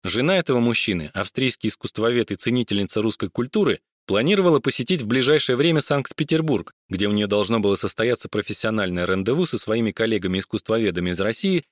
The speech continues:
и некоторых других стран. Супруг подозревал, что профессиональное рандеву может закончиться рандеву любовным, ибо имелся один подозреваемый, некий венский деятель искусств, который тоже вдруг навострил лыжи в российскую Северную Пальмиру.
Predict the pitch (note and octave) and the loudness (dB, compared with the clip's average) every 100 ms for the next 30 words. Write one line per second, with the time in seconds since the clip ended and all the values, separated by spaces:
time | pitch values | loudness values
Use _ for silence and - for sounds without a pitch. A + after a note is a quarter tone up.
0 | - A#2 D#3+ - B2 G#2+ B2 A2 F#2 - | -2 0 0 0 -2 0 0 0 -2 -2
1 | F#2+ C2 - _ _ _ _ - - C3+ | -4 -6 -18 _ _ _ _ -4 -2 0
2 | G#3 G#3 D#3+ D3+ C#3 D3+ F3+ D#3 - - | -2 -2 0 0 0 2 2 0 0 0
3 | B2+ B2 - C#3 D3+ C3+ A#2+ A#2+ A#2+ C3+ | 0 2 2 2 2 2 4 2 2 2
4 | E3+ D#3 G2+ A2+ B2 C3 C3 F3 D3+ - | 2 2 2 2 2 0 2 0 0 0
5 | D3+ D3 D3+ D#3+ E3+ E3 F3+ A2+ E2+ C#2+ | 2 2 2 2 2 2 2 2 -2 -8
6 | - _ D3+ D#3+ E3 E3 E3 - C#3+ D3 | -14 _ 0 4 4 4 4 4 2 2
7 | C#3+ - D3+ D#3 E3+ F3+ G#2 D#2 C2+ A#1 | 0 0 0 2 2 2 0 -2 -8 -14
8 | _ _ - D#3 C3+ B2 C3 G#2+ - C3 | _ _ 0 0 2 0 0 0 -2 0
9 | A#2+ F#2 F#2 G#2 - E3+ - - - A#2+ | 0 0 -2 -2 0 -2 -2 -6 -4 0
10 | F3 E3+ G#3 F3 A2 F2 G2+ G#2+ A#2 - | 0 2 2 2 2 -2 -2 0 0 0
11 | B2+ G2+ A2 E3+ A#2+ G2 A2+ C3 A2+ A2 | -2 0 2 0 0 0 -2 0 -2 0
12 | A2 A#2 F#2 F#2 F#2+ A2 A2 F2+ D2 C#2 | 0 0 -2 -2 -2 -2 -2 -2 -6 -10